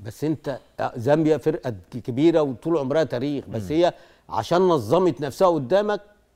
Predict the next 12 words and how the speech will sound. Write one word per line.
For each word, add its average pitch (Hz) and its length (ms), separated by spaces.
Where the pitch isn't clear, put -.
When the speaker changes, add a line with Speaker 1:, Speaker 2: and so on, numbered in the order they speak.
Speaker 1:
شلت 180 380
حركتك. - 480
Speaker 2:
مم. 92 140
Speaker 1:
واخد - 100
Speaker 2:
تمام. 117 140
Speaker 1:
بالك؟ 147 220
أنت، 104 160
أنت 127 360
لولا 151 380
خطفت 139 380
الجون 151 260
بتاع 107 460